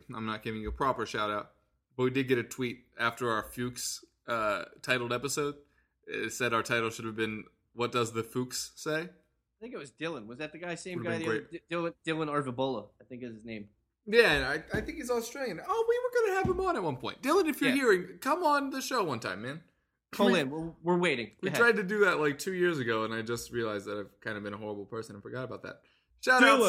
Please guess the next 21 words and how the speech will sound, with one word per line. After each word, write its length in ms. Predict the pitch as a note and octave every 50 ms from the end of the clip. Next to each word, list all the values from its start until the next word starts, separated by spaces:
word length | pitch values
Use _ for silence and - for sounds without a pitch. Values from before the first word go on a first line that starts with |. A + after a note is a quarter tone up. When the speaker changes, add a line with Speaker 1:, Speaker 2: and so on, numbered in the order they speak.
| D#3 B2+ A2+
Speaker 2:
Dylan. 60 | - F3+
Speaker 1:
to, 40 |
shout 260 | E3 - C4 D4 D#4 D4+
outs 120 | C#4+ -
Speaker 2:
Dylan. 160 | D#4 F4 E4+ D4+
Speaker 1:
to 60 | C4
Dylan. 680 | A#3 A3 F#3+ D#3+ C#3+ C3+ C3+ C3 - - - F#3 F3
<laughs> 20 | D#3+
Follow 320 | A3+ A#3 G#3+ A3 G#3+ G3+ G#3 G3 F#3
him. 60 | F3+ F3
Speaker 2:
Dylan. 460 | D#4 D4+ C#4+ C4+ A3+ G#3 F#3+ D3+ C3+ - _ _
Speaker 1:
He's, 340 | - F#3+ F#3 F3+ E3+ D3+ D#3 B2+
Speaker 2:
<laughs> 60 | -
Speaker 1:
he's 200 | F#3 F#3+ F#3 E3 F#3
awesome, 560 | F3+ E3+ E3 D3+ C#3+ C#3 C3+ C3 B2 B2 - - -
and 240 | C3 C3+ C3 B2+ B2
I 100 | B2+ A#2+
feel 240 | B2 C#3+ C3 B2
bad 240 | A#2 A#2 G#2+ G2+ G2+
now. 220 | G2+ G2+ G2+ - - _ - - _ _ -
Um, 420 | E3+ F#3 F#3+ F#3 F#3 F#3 F3+